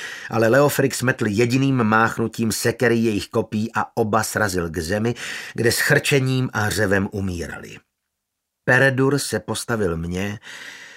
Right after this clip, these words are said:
ale ten už neměl o boji vůbec ponětí a zdálo se, že je smířen se smrtí, a tak jsem mu ji rychle dopřál.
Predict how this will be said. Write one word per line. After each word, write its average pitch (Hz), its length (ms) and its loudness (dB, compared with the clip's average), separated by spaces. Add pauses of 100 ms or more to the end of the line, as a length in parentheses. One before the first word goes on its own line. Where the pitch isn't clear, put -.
(260)
ale 123 180 2
ten 131 260 4
už 147 220 2
neměl 123 380 4
o 117 60 6
boji 107 260 2
vůbec 131 540 2
ponětí 110 580 0
a 98 80 -2
zdálo 113 460 4
se, 113 200 0
že 107 140 2
je 107 140 2
smířen 127 640 0
se 113 160 -2
smrtí, 104 580 -4
a 92 140 -2
tak - 260 -6
jsem 95 360 -4
mu 92 200 -2
ji 90 220 0
rychle 85 340 -6
dopřál. 69 680 -12